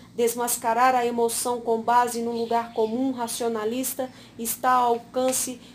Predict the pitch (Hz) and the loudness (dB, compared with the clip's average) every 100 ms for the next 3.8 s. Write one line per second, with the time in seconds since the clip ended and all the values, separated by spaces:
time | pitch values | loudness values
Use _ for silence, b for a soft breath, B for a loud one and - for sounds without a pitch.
0 | - 254 254 233 233 269 233 190 - - | -14 -10 -2 -2 0 -2 -2 -4 -8 -20
1 | - - - - - - - - - - | -20 -20 -20 -20 -20 -20 -20 -20 -20 -20
2 | - - B B B B - 226 - 233 | -20 -20 B B B B -4 -2 0 -2
3 | 220 277 285 254 226 233 247 254 | -2 -2 0 0 2 4 4 0